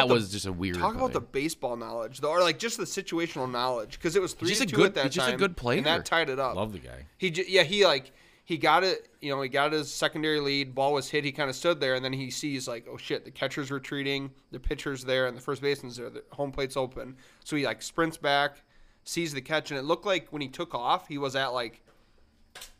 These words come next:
Speaker 1: like, ninety percent, and then realized, "No, I'm gonna go," like, and then he bared down and
Speaker 2: Yeah.
Speaker 3: Gone.
Speaker 1: got in.
Speaker 2: Yeah, he, he sl-, he slow played it too, like, 'cause he was still contemplating probably in his first four
Speaker 1: This, he,
Speaker 2: steps.
Speaker 1: he's probably like,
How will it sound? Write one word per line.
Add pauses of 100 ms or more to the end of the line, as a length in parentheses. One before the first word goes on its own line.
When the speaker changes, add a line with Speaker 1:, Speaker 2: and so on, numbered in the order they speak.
(440)
Speaker 1:
like,
ninety
percent,
and
then
realized,
"No,
I'm
gonna
go,"
like, (160)
and
then
he
bared
down
and
Speaker 2:
Yeah. (240)
Speaker 3:
Gone.
Speaker 1:
got
in. (340)
Speaker 2:
Yeah,
he,
he
sl-,
he
slow
played
it
too,
like, (380)
'cause
he
was (840)
still (760)
contemplating
probably
in
his
first
four
Speaker 1:
This,
he,
Speaker 2:
steps.
Speaker 1:
he's
probably
like,